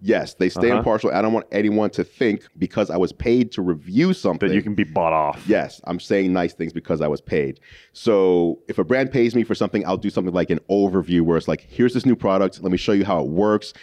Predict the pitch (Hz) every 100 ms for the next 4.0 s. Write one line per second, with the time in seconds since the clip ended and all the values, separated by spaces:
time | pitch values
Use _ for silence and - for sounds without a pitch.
0 | - - 85 90 - 90 90 87 85 92
1 | - 82 - 113 107 - 101 98 - 95
2 | 107 110 - 104 - 104 101 92 95 90
3 | 110 101 92 107 95 69 92 107 90 78